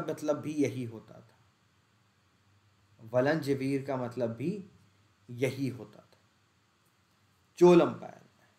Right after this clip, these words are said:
तो चोल एम्पायर में जो कि एक बहुत बड़ा गांव होता था, जो कि एक सिंगल यूनिट होती थी, उसको बोलते थे तनियोर। Taniur was like a large village, a big village।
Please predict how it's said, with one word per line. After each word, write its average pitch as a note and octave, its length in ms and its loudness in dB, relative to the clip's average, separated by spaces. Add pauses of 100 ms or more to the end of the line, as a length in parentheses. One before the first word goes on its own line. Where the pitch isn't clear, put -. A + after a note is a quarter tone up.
(840)
तो F#3 60 -2
चोल B3+ 300 8
एम्पायर F3+ 440 4
में C3+ 380 -8 (340)
जो E3 80 -6
कि G#3+ 80 2
एक F3+ 120 2
बहुत F3 280 6
बड़ा E3 300 8
गांव F3+ 280 6
होता D#3 320 0
था, C#3+ 180 2
जो D#3+ 160 -4
कि E3+ 120 -2
एक F3+ 100 -4
सिंगल F#3 480 4
यूनिट D#3+ 280 2
होती A#2+ 260 -4
थी, C#3+ 360 -14 (520)
उसको F#3 300 2
बोलते F3 320 4 (100)
थे G#3 60 4 (100)
तनियोर। D#3 580 2 (1900)
Taniur E3+ 340 4
was E3+ 300 6
like F3 360 -2 (640)
a D3 60 0
large D#3+ 460 10
village, B2 380 0 (140)
a D3 80 4 (160)
big F3 180 6 (120)
village। A#2 440 0